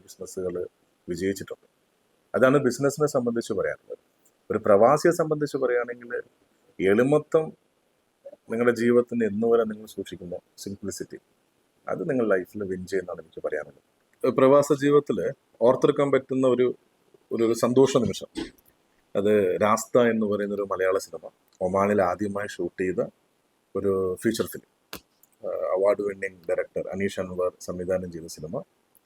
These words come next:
അത് actually സംഭവിച്ചത് ഒമാനിലുള്ള രണ്ട് എഴുത്തുകാർ, കഥ പറയാൻ ഇഷ്ടപ്പെടുന്ന രണ്ട് പേര്, ഷാഹുൽ ഫായിസ് എന്ന് പറയുന്ന രണ്ട് പേര് കുറച്ച് വർഷങ്ങൾക്ക് മുന്നേ, നമ്മുടെ ലത്തീഫായിനെ പോയി കാണുകയും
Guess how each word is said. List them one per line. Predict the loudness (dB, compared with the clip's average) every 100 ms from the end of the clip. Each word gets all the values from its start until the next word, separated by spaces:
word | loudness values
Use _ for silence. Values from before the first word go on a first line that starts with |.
| _ _ _ _ -6
അത് | 2 2
actually | 4 2 2
സംഭവിച്ചത് | 0 2 2 2 -4 -6 _ _ -10 -4
ഒമാനിലുള്ള | 0 2 4 2
രണ്ട് | 0 -2 -4
എഴുത്തുകാർ, | -2 0 0 -4 _ _ _ _ -18 -18 _ 2
കഥ | 4
പറയാൻ | 6 4 2
ഇഷ്ടപ്പെടുന്ന | -6 -6 -4 -4
രണ്ട് | -4 -4
പേര്, | -4 -4
ഷാഹുൽ | -2 0 -2 -6 -4
ഫായിസ് | -4 -4 -6
എന്ന് | -6 -6
പറയുന്ന | -6 -6
രണ്ട് | -6 -6 -6
പേര് | -8 -10 _ _ _ _ _ _ -4
കുറച്ച് | -2 4 2 2 -8 -6
വർഷങ്ങൾക്ക് | -4 -2 -4 -2 -6
മുന്നേ, | -6 -10 _ _ _ _ -14 -14 -16 -16 -10
നമ്മുടെ | 0 2 2
ലത്തീഫായിനെ | 0 0 0 0 -4
പോയി | -6 -6
കാണുകയും | -8 -10 -12